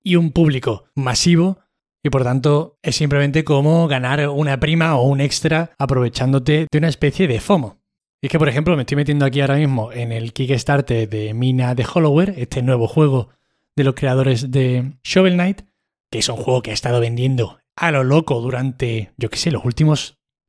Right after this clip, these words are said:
cinco o diez años, una barbaridad. Y claro, el proyecto se financió, yo creo que en una hora, llegó al límite, que eran doscientos setenta y cinco mil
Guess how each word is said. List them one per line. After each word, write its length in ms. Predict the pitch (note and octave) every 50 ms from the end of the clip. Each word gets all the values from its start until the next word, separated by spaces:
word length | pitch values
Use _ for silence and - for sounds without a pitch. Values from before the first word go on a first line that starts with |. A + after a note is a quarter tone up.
| _ _
cinco 300 | - E3+ E3 E3+ - D3+
o 20 | B2+
diez 180 | B2+ A#2 -
años, 380 | C#3 D3+ F#3 A3 A#3 A3+ - -
una 140 | - B2+ A#2
barbaridad. 420 | A#2 A2+ A2 A2+ A#2+ C3 D#3 E3 - _ _ _ _ _ _ _
Y 100 | G3+ D3
claro, 360 | D3 D3 D#3+ F3 F3+ - _ _
el 120 | - B2
proyecto 400 | A#2 - A#2+ A#2+ C3 - - D3
se 120 | B2+ B2+ B2
financió, 580 | A#2+ C3 B2+ B2 A#2 - - D#3 D3+ C#3+ B2+
yo 140 | B2 A#2 B2+
creo 140 | D3 D#3 C#3+
que 100 | B2 A2+
en 80 | A2+ A#2+
una 280 | C3+ C#3+ B2+ C3 D3
hora, 300 | E3 E3 D3 D3 G3 A3+ A3+ F3+
llegó 320 | B2+ A#2+ A2+ A#2 A#2 A#2
al 180 | A#2+ A#2 A#2+ C3
límite, 380 | D#3 E3 E3 D3+ B2+ D3+ D#3+
que 160 | D#3+ - B2 B2+
eran 220 | B2+ B2 A#2+ A#2+
doscientos 380 | A2+ G2+ - C#3 C3 C#3 C3 -
setenta 360 | C3+ A#2 A#2+ C3+ C3+ B2+ C3+
y 40 | -
cinco 300 | - C#3 C3 - - A2
mil 280 | B2 B2+ B2 A#2+ -